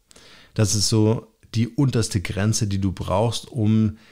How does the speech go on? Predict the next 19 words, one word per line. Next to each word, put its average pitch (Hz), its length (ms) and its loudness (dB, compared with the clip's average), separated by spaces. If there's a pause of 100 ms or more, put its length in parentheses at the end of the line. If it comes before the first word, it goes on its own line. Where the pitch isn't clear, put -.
(200)
dir 95 280 2
wirklich 120 400 0
was 104 220 -2
Gutes 131 340 -2
aufzubauen. - 600 -6
Also 98 260 0
wirklich 107 400 -2
mit 92 240 0
Marke, 87 880 0 (520)
ähm, 92 540 0
mit 110 340 0
Vermarktungsstrategie, 95 1700 0
mit 98 220 2
Unternehmensstrategie. 90 1400 0
Also 95 160 -6
dass 107 160 -4
man 101 240 2
wirklich - 380 -4
konzeptionell 110 880 -2